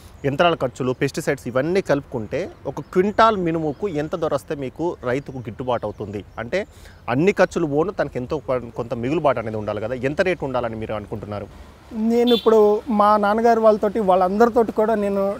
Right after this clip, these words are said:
Speaker 2: డిస్కస్ చేస్తే, వాళ్ళు చెప్పిన దానికి ఎకరానికి నలభై నుంచి నలభై ఐదు వేలు మ-, మధ్య ఖర్చు అయిందంట సార్.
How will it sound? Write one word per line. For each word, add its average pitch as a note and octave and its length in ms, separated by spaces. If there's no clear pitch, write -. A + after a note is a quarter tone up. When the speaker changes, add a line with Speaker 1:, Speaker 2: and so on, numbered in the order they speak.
Speaker 2:
డిస్కస్ G#3+ 380
చేస్తే, G#3 220
వాళ్ళు G3 320
చెప్పిన A3 340
దానికి F#3+ 420
ఎకరానికి A3+ 500
నలభై G3 360
నుంచి G#3 280
నలభై F3+ 280
ఐదు F3 180
వేలు A3+ 140
మ-, G#3 200
మధ్య F#3+ 280
ఖర్చు G3 320
అయిందంట D#3 280
సార్. D#3 120